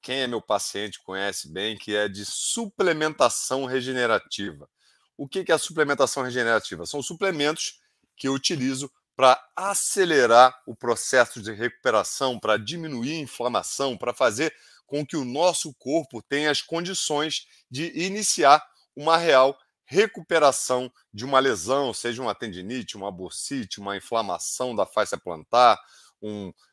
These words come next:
dedo em gatilho, túnel do carpo, qualquer lesão inflamatória dos tendões, dos músculos, das articulações, a gente consegue acelerar com esse protocolo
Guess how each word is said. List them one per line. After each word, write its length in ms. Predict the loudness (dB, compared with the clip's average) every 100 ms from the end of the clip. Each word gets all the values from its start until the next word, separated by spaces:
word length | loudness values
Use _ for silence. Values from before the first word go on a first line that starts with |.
| -2
dedo 240 | 4 4
em 80 | 4
gatilho, 720 | 4 2 2 -2 -2 -2 -4
túnel 240 | -6 -6 -6
do 140 | -6
carpo, 420 | 4 6 6 4
qualquer 380 | -4 -4 0 0
lesão 440 | 0 -2 0 0 -2 -14 -20 -14
inflamatória 880 | -2 2 4 2 0 2 4 2 0 _ _
dos 180 | -6 -4
tendões, 840 | -2 -2 0 0 2 0 -4 -10 _ -10
dos 200 | -8 -6
músculos, 580 | -6 -6 -6 -8 -6 2
das 220 | 4 4
articulações, 880 | 0 -2 -2 -2 -2 -4 -4 -6 -14 _ -6
a 80 |
gente 220 | -6 -6 -8
consegue 540 | -8 -2 0 0 -4 _ _
acelerar 680 | 2 2 0 0 2 4 2 -2 _ _
com 140 | -8
esse 220 | -8 -8
protocolo 680 | -6 -6 -4 -4 -2 -2